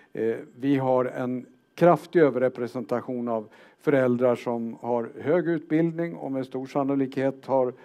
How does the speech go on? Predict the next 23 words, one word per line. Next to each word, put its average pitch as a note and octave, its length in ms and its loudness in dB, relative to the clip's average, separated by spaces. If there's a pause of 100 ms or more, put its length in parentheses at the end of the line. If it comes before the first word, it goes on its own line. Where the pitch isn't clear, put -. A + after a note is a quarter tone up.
(380)
presenterar C3 920 2
det B2+ 80 -4
där B2+ 160 2
man B2 160 -2
kallar, B2 300 0 (260)
kallar C3 280 4
för B2 120 -2
home C3 300 0
literacy B2+ 460 -4
environment C3+ 640 0
med C3 140 -4
positiva B2+ 540 -4
attityder B2 480 -6
till A#2+ 160 -4
läsning A#2+ 420 -2
och A#2+ 60 -8
massa A#2 320 -6
såna B2 320 -8
saker. B2 440 -12 (420)
Vi C#3+ 100 2
har D3 120 6
en C#3 80 4
betydligt C3 640 -2